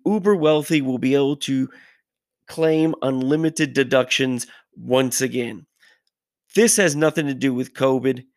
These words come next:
It has everything to do with protecting people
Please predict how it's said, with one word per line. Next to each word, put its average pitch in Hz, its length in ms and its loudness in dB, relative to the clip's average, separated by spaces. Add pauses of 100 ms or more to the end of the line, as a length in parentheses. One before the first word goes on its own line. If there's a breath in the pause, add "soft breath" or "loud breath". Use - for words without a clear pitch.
(380)
It 135 80 -4
has 127 280 -4 (260)
everything 180 840 0 (220)
to 165 120 -12
do 131 580 -2 (120)
with 131 220 -6
protecting 165 720 -4
people 135 560 -2